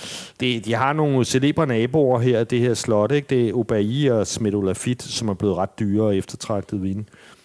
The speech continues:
Enogtres hektar har vi, ikke? Igen er det Cabernet Sauvignon, vi er tilbage til tres procent, øh, Cabernet og tredive procent Merlot.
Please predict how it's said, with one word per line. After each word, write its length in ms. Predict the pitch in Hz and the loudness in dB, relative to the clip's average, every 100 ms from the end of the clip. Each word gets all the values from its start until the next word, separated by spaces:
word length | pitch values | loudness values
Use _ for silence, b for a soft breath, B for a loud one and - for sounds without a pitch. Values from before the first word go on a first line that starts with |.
| B B _ - - - | B B _ -18 -16 -4
Enogtres 560 | 127 127 127 117 113 | -2 -2 -2 -2 0
hektar 420 | 123 - 120 110 120 | -2 -2 -2 0 -2
har 260 | 117 107 | -2 0
vi, 120 | 110 117 | 0 0
ikke? 160 | 131 147 | 0 -4
Igen 300 | 127 131 160 | -2 0 2
er 60 | 147 | 2
det 100 | 131 | 2
Cabernet 400 | 135 120 117 110 | 0 0 0 0
Sauvignon, 460 | 120 107 107 127 | -2 0 0 0
vi 60 | 127 | -2
er 40 | |
tilbage 340 | 120 - 107 117 | -2 0 0 0
til 180 | 131 | -4
tres 280 | - 131 135 | -6 -4 -4
procent, 520 | - 143 - 123 - | -4 -4 -2 -2 -2
øh, 100 | 117 110 | -2 -2
Cabernet 640 | 110 104 101 98 123 120 | -2 -2 0 0 -2 -4
og 80 | 104 - | -8 -10
tredive 280 | - 101 123 | -4 -2 -2
procent 280 | 120 117 | -4 -6
Merlot. 280 | 104 95 107 | -4 -4 -4